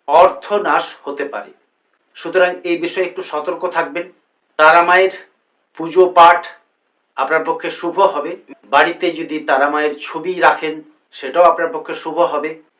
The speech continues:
আপনার রাশিপতি বৃহস্পতি দ্বিতীয় অবস্থান করার জন্য অনেক বাধা আসলেও আপনি সমস্ত সমস্যা থেকে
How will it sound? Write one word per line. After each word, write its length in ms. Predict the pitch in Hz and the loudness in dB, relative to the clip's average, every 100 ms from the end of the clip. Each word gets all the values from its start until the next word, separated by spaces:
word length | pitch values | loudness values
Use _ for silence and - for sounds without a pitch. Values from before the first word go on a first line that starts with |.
| _ - | _ -2
আপনার 480 | 135 151 180 175 170 | 0 2 4 4 4
রাশিপতি 540 | 135 - - 170 175 | -2 -4 -12 -12 -10
বৃহস্পতি 760 | 135 147 156 - 175 180 180 - _ _ 123 | -6 -6 -6 -10 -8 -4 -6 -8 _ _ -20
দ্বিতীয় 420 | 123 185 185 220 | -10 -10 0 2
অবস্থান 440 | - - - 180 | 4 2 -2 -2
করার 260 | 170 156 147 | -2 -2 -2
জন্য 440 | 151 156 165 160 - | -4 -6 -6 -8 -8
অনেক 380 | - 185 233 220 | 0 4 4 4
বাধা 280 | 147 151 180 | 2 2 4
আসলেও 600 | 156 165 - 196 202 202 - | 2 2 0 -2 0 -2 -6
আপনি 500 | 131 143 - 156 160 - _ _ _ _ | -2 -2 -2 -8 -8 -12 _ _ _ _
সমস্ত 520 | - - 170 180 - 190 | -14 -4 -2 -2 -4 -10
সমস্যা 560 | - 165 - - 175 | -6 -8 -8 0 0
থেকে 420 | 170 147 151 147 | 0 -6 -6 -8